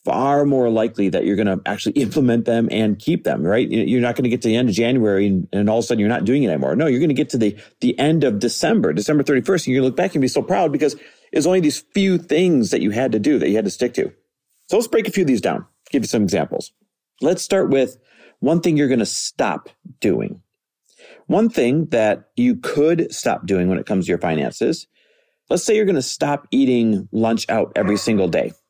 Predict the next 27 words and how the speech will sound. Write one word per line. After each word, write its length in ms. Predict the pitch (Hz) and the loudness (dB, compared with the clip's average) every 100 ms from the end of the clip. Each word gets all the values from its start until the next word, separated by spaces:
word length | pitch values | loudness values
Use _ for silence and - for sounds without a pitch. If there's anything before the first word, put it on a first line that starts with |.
| _ _ _ _ _ _ _ _ | _ _ _ _ _ _ _ _
Fifteen 480 | 170 170 - 202 196 | -2 -2 0 2 2
dollars 640 | 165 104 78 90 - - - - | 2 2 0 0 -2 -8 -8 -4
a 60 | |
day 400 | 127 98 67 - - _ _ _ - | 0 0 0 -2 -10 _ _ _ -4
times 340 | 127 110 104 - - | 0 0 0 -6 -6
five 280 | 117 113 139 | -2 0 2
days 200 | 131 151 | 2 2
a 60 | |
week 340 | 139 80 - - | 0 0 -2 -4
is 400 | - 120 117 113 | 0 2 2 0
seventy-five 400 | - 143 139 135 | 0 0 0 0
dollars 260 | 104 95 98 | 0 0 0
a 60 | 90 | -2
week. 300 | - - - - | -2 -4 -10 -4
That's 160 | 107 | -2
about 300 | 101 - - | -2 -4 -4
three 160 | - 143 | -2 0
hundred 180 | 127 101 | 2 0
bucks 220 | 98 - | -2 -2
a 40 | |
month. 280 | 82 - - _ _ _ _ _ _ _ _ _ _ - | -4 -4 -10 _ _ _ _ _ _ _ _ _ _ -4
Now, 200 | 135 - | -2 0
that 200 | 143 98 | 0 0
one 220 | 147 170 | 2 2
very 220 | 143 175 | 2 2
small 440 | - - 123 120 185 | 0 -2 0 2 0
change, 680 | - 95 87 78 190 - | -2 -2 0 -2 -4 -8